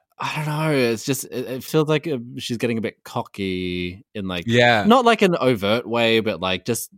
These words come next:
Speaker 1: too confident.
Speaker 2: And everyone likes an underdog, so.
Speaker 1: That's it. Well, speaking of underdog, Miss Heidi N Closet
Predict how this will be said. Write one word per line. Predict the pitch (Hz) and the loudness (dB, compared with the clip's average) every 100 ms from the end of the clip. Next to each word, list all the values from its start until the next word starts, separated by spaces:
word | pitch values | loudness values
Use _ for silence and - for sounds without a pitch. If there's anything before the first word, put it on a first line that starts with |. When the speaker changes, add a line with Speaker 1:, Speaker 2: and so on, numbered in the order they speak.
| - | -12
Speaker 1:
too | - 123 120 113 110 | -4 -2 0 -2 -4
confident. | - 98 87 87 80 - - - - | -2 -4 -4 -8 -10 -12 -16 -12 -4
Speaker 2:
And | 131 | 0
everyone | 131 151 151 | 2 4 4
likes | 127 - | 2 0
an | - | -6
underdog, | 101 90 87 85 - 143 | -6 -6 -10 -12 -16 -14
so. | - | 0
Speaker 1:
That's | 123 - 165 165 | 2 6 6 6
it. | 120 - | 2 0
Well, | 131 147 | 2 2
speaking | 127 - 107 | 0 -4 -2
of | 104 | 0
underdog, | 92 90 85 85 98 | 0 -2 -4 -4 -4
Miss | 101 | -6
Heidi | - - 101 104 107 - | -6 -4 0 0 -2 -2
N | 98 95 | -6 -6
Closet | - 90 85 80 104 | -6 -6 -6 -6 -6